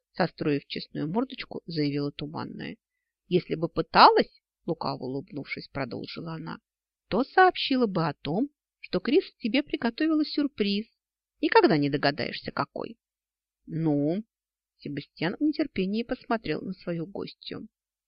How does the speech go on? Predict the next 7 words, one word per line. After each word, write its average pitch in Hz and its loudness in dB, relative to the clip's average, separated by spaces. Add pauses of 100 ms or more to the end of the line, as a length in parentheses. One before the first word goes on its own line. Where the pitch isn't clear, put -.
(400)
«Я 190 4
же 240 2
сказала, 156 0 (360)
это 311 2
сюрприз», 247 4 (420)
загадочно 151 -6 (100)
улыбнувшись, 160 -6